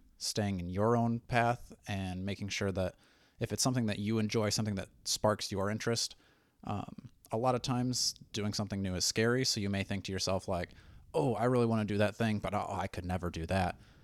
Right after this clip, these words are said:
That shouldn't really be in your vocabulary because, of course, it's gonna be challenging the first time you try anything. So go into it expecting to be new, even if it seems like something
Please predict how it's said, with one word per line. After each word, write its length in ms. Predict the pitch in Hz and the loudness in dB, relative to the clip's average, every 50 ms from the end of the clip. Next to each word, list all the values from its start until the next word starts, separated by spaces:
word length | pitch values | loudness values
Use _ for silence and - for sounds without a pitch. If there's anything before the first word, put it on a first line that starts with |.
| - - - _ _ - - _ _ _ _ _ _ _ - - | -20 -20 -20 _ _ -20 -20 _ _ _ _ _ _ _ -10 -4
That 180 | 139 147 - - | -2 0 2 2
shouldn't 260 | - 156 135 123 120 | 2 2 4 4 4
really 160 | 120 117 113 | 4 4 4
be 140 | 98 113 110 | 4 4 4
in 80 | 107 | 4
your 100 | 104 98 | 2 2
vocabulary 720 | 87 87 92 - - 135 131 151 156 151 151 156 156 151 143 | 0 -2 -4 -2 2 2 2 4 4 4 4 4 4 4 2
because, 680 | 139 113 - - 117 110 110 110 101 - - - - - _ _ _ _ _ _ _ _ _ _ _ _ _ - | 0 -2 0 0 2 2 2 2 2 2 0 0 -2 -4 _ _ _ _ _ _ _ _ _ _ _ _ _ -12
of 160 | - 117 - | -10 -10 -6
course, 260 | - - 160 147 - - | -2 0 2 2 2 0
it's 100 | 120 - | 0 0
gonna 160 | - 120 110 | 0 0 0
be 80 | 107 | 0
challenging 420 | 101 - 120 113 113 113 110 117 110 | 0 0 2 2 2 2 2 0 0
the 60 | 98 | 0
first 240 | - - 113 107 - | 0 0 0 0 0
time 160 | - 104 98 | 0 0 0
you 60 | 92 | -2
try 260 | - - 110 101 95 | 0 2 2 2 2
anything. 460 | 95 98 107 110 104 123 120 120 131 123 | 2 2 0 -2 -2 -2 -2 -2 -2 -2
So 300 | - - 98 90 92 - _ _ - - _ _ _ _ _ _ - - _ _ | -2 -2 -2 -2 -4 -6 _ _ -20 -20 _ _ _ _ _ _ -20 -20 _ _
go 180 | - 117 113 117 | 2 4 4 4
into 260 | 117 113 - 127 120 | 4 2 2 0 0
it 80 | 110 | 0
expecting 420 | - - - - - 110 - 131 123 | 0 -2 0 0 2 2 2 2 0
to 60 | 120 | 0
be 120 | 120 127 123 | 2 2 4
new, 340 | 123 123 127 127 127 131 139 - - _ _ _ _ _ _ _ _ _ _ _ _ - - - | 4 4 4 4 2 0 -2 -6 -12 _ _ _ _ _ _ _ _ _ _ _ _ -20 -14 -6
even 260 | - 135 120 117 110 | -4 -2 0 2 2
if 140 | 110 107 - | 2 2 0
it 100 | - - | -2 -2
seems 460 | - - - 110 107 104 104 - - | -2 0 0 0 0 0 0 -2 -2
like 160 | - 101 92 - | -2 -2 -2 -2
something 460 | - 101 92 - 98 98 98 92 | -2 -4 -4 -4 -4 -4 -4 -4